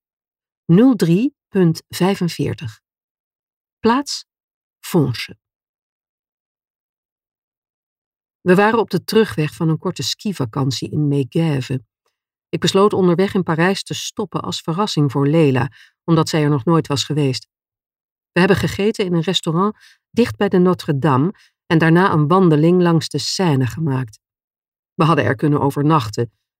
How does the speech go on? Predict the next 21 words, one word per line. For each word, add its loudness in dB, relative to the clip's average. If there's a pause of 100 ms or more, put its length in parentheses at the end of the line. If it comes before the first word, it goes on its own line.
Nu 6
wou 2
ik -4
dat -4
we -6
dat -2
hadden -4
gedaan. -2 (440)
Maar 0
we 6
wilden 4
allebei 2
graag -2
naar 0
huis, 0
naar -4
onze -4
cottage -4
in -2
Saint -4
Mary's 0